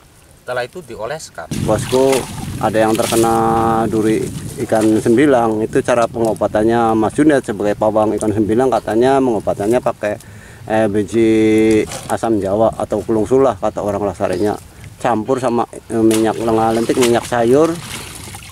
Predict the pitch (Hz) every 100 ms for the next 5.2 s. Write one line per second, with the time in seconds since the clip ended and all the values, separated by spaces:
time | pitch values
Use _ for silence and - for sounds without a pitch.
0 | - 110 110 104 113 110 104 135 - 113
1 | 110 135 104 113 104 104 143 107 107 123
2 | 139 - - - - - 113 113 110 -
3 | 120 135 - - - - 110 107 110 -
4 | 131 117 110 110 107 104 101 107 104 101
5 | 107 104